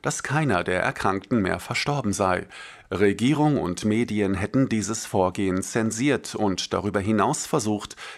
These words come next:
den Arzt durch den Einsatz der Polizei gegen ihn einzuschüchtern. Die Wirksamkeit dieser Plasmatherapie sei von anderen Ärzten und Kliniken bestätigt worden.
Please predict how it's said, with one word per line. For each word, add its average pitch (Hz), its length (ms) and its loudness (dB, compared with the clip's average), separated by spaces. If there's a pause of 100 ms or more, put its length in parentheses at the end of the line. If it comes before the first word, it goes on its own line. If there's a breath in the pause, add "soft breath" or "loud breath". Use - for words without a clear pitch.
den 98 220 4
Arzt - 420 0
durch 90 200 0
den 92 180 0
Einsatz 110 500 2
der 107 100 2
Polizei 120 560 0
gegen 95 280 0
ihn 104 260 0
einzuschüchtern. 107 1000 0 (420 loud breath)
Die 110 300 2
Wirksamkeit 95 1000 0
dieser 85 320 -2
Plasmatherapie 110 1120 0 (220 loud breath)
sei 104 240 0
von 104 200 0
anderen 156 380 0
Ärzten - 520 -2
und - 260 -2
Kliniken 92 640 0
bestätigt 98 640 -4
worden. 90 400 0